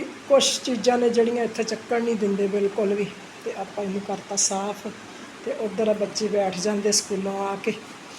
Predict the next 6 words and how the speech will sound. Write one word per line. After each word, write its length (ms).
ਤੇ 200
ਇੱਧਰ 280
ਬੱਚੇ 380
ਖੇਡਦੇ 580
ਆ 40
ਤੇ 400